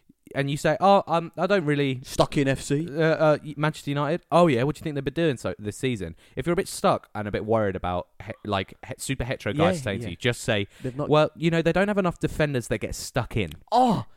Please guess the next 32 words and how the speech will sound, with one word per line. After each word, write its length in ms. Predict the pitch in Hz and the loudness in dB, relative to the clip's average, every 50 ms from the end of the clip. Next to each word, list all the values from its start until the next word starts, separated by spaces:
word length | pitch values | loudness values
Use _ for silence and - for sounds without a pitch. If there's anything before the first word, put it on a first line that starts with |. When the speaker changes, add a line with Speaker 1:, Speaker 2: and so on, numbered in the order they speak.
| _ _ _ _ _ - - - | _ _ _ _ _ -20 -20 -10
Speaker 2:
mate, 280 | - 254 - - - - | 0 2 2 2 2 -2
you 240 | - 185 185 277 285 | 4 6 8 8 8
read 220 | 285 311 285 196 175 | 8 6 4 4 4
my 140 | 196 165 | 4 4
mind 580 | 160 165 165 170 208 254 294 320 277 180 143 131 | 2 2 2 2 4 6 6 6 6 4 2 0
there. 240 | - 202 214 135 104 | 0 0 0 0 0
Speaker 1:
Yeah, 360 | 123 143 160 156 120 92 101 - - | 2 4 4 4 4 2 0 0 0
and 120 | 139 147 | 2 2
I 80 | 147 160 | 2 2
think 240 | - 214 247 240 | 2 2 2 2
the 80 | 220 190 | 2 0
attack 360 | 180 - - - 226 226 - 196 | 0 0 -2 -2 -2 -2 0 -2
is 120 | 170 135 | -4 -4
good. 400 | - - 190 165 113 101 127 - - - | 2 4 6 6 6 6 4 0 -2 0
Speaker 2:
Wait 200 | - 381 349 220 | 2 2 2 2
a 20 | |
minute, 240 | 175 156 120 113 - | 2 0 -2 -4 -2
Speaker 1:
But 80 | - - | 0 2
Speaker 2:
you're 100 | - 339 | 4 6
Speaker 1:
they 100 | 359 359 | 4 4
Speaker 2:
a 20 | |
Speaker 1:
need, 240 | 143 135 - 466 - | 4 6 6 6 6
Speaker 2:
woman. 280 | 330 - - - 139 - | 4 0 -2 -6 -10 -4
<laughs> 40 | - | 2
Speaker 1:
they 160 | 160 151 156 | 2 4 4
need 160 | 147 160 156 - | 4 2 2 2
to 100 | 139 120 | 0 -2
utilise 640 | 117 107 143 156 - - 175 165 156 156 147 139 - | 0 -2 -4 -4 -4 -4 -2 0 0 0 -2 -2 -2
the 120 | 123 123 | -2 -2
wings. 580 | 113 117 123 117 117 101 78 - - - 87 - | -2 -2 -2 -2 -2 -2 -4 -6 -8 -12 -6 -2
Speaker 2:
Oh 220 | - 220 294 330 311 | 0 2 2 2 0
my 240 | 277 254 110 107 | -2 -6 -8 -10